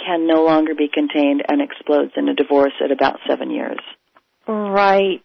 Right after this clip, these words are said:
Speaker 2: right. Well, and that was, so much of that is what we discuss. We call it, uh, the relationship flu. <laughs> That
Speaker 1: Mm-hmm.
Speaker 2: basically hardly anyone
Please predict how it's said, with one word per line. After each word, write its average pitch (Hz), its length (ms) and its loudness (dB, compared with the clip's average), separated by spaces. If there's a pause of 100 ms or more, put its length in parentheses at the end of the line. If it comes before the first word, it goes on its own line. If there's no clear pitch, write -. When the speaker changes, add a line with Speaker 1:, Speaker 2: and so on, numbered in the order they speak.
(140)
Speaker 2:
right. 185 400 2 (380)
Well, 339 300 8 (100)
and 277 340 0
that - 340 -4
was, 247 80 0 (120)
so 269 80 4
much 247 280 0
of 196 180 0
that 202 240 4
is 196 200 -6
what 202 220 0
we 208 140 0
discuss. 208 460 -2 (100)
We 202 120 0
call 208 340 2
it, 202 120 2 (220)
uh, 185 320 2
the 202 100 0
relationship 202 800 2 (200)
flu. 226 540 6
<laughs> - 40 -20 (360)
That 247 280 4
Speaker 1:
Mm-hmm. 214 760 0
Speaker 2:
basically 262 880 2
hardly 240 480 2
anyone 214 500 2